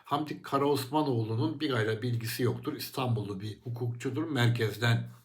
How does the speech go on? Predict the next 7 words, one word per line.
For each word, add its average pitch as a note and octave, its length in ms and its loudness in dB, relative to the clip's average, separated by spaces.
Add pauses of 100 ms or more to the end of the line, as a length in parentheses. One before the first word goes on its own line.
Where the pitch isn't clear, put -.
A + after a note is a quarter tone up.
(100)
gösterilir. A2 680 -4 (420)
Mehmet C3 440 0
Bey G2+ 140 -6
ise, D3 420 0 (220)
e, F#2+ 60 -4
Ezinelidir, B2 960 4
Rüştiye B2+ 640 2